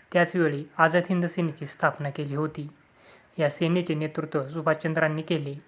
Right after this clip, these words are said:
सर्व सैनिक त्यांना नेताजी म्हणू लागले. आझाद हिंद सेनेचे विशेष म्हणजे या सेनेमध्ये अनेक स्त्रियाही सामील झाल्या होत्या.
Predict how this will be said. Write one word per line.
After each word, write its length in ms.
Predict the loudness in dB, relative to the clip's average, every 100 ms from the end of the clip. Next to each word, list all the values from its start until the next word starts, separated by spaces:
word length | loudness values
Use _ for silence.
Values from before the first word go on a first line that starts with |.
| _ _ -20 -20 _ 4
सर्व 220 | 6 8 8
सैनिक 380 | 6 6 2 2
त्यांना 280 | 2 0
नेताजी 460 | 0 0 2 0 0
म्हणू 200 | -2 0
लागले. 360 | 0 0 0 -8 -14 -20 _ -20 0
आझाद 280 | 4 6 6
हिंद 180 | 6 2
सेनेचे 500 | 2 2 2 2 0
विशेष 300 | 0 0 0 2
म्हणजे 280 | 2 2
या 120 | 2 2
सेनेमध्ये 600 | 0 0 2 0 -2 -8 -2
अनेक 300 | 2 2 0
स्त्रियाही 420 | 4 6 6 -2
सामील 420 | 0 0 0 -2
झाल्या 260 | -2 0 0
होत्या. 320 | -2 -4